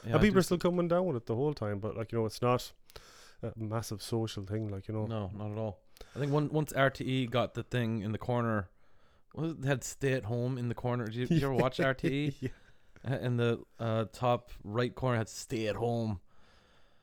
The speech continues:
Speaker 2: And once that was gone, it's like, oh, yeah.
Speaker 1: When they, when they stopped doing updates on the journal,
Speaker 2: Oh,
Speaker 1: I was
Speaker 2: yeah.
Speaker 1: like, "Oh yeah, we're, we're free and clear now for a while anyway." People are just, uh, upset about other things in the world now.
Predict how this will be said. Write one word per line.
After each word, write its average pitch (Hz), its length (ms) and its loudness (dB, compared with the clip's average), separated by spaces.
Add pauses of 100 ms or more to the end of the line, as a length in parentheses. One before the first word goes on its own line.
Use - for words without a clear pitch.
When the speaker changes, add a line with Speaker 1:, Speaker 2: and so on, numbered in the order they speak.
(140)
Speaker 2:
And 110 80 -2
once 127 180 0
that 123 160 4
was 113 120 -2
gone, 110 220 2
it's 95 120 -6
like, 98 120 -2
oh, 113 120 -2
yeah. 117 160 -2 (520)
Speaker 1:
When 117 260 0
they, 117 160 2
when 117 140 2
they 113 60 2
stopped - 260 0
doing 117 200 4
updates 117 560 -2
on 107 160 -2
the 104 80 -2
journal, 104 400 -2 (480)
Speaker 2:
Oh, 120 200 2
Speaker 1:
I 113 140 4
was 107 80 4
Speaker 2:
yeah. 123 80 2
Speaker 1:
like, 107 160 2
"Oh 110 160 2
yeah, 104 180 2
we're, 104 260 -4
we're 110 140 -6
free 113 300 0
and 104 80 -2
clear 110 280 0
now 107 200 -2
for 110 180 -6
a 107 80 -2
while 107 240 -2
anyway." 107 200 -4 (280)
People 113 220 2
are 110 100 4
just, 107 240 -2
uh, 107 240 2 (720)
upset 117 320 4
about 113 240 4
other 117 180 4
things 107 260 0
in 104 100 0
the 104 60 -2
world 107 240 0
now. 107 200 -2